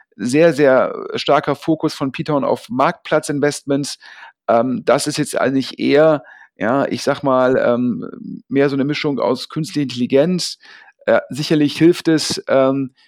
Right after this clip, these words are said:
je, je mehr Fotos eingeschickt werden, ja, desto besser wird der Alg-, Algorithmus, beziehungsweise diese, diese künstliche Erkennung, beziehungsweise die künstliche Intelligenz.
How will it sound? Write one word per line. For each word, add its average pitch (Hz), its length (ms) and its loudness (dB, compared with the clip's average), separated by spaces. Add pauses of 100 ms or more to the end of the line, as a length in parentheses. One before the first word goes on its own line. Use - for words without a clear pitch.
(500)
je, 131 320 -2
je 135 220 -2
mehr 143 320 4
Fotos - 360 -4
eingeschickt 156 580 0
werden, 147 520 2 (340)
ja, 127 320 2 (240)
desto 135 380 -2
besser 143 320 0
wird 143 140 0
der 135 100 4
Alg-, 131 220 2
Algorithmus, 135 680 0
beziehungsweise 131 540 -4
diese, 113 240 -4
diese 123 360 -6
künstliche 156 460 -4
Erkennung, 156 480 0
beziehungsweise 131 460 -2
die 123 100 -4
künstliche 127 320 -8
Intelligenz. 156 560 0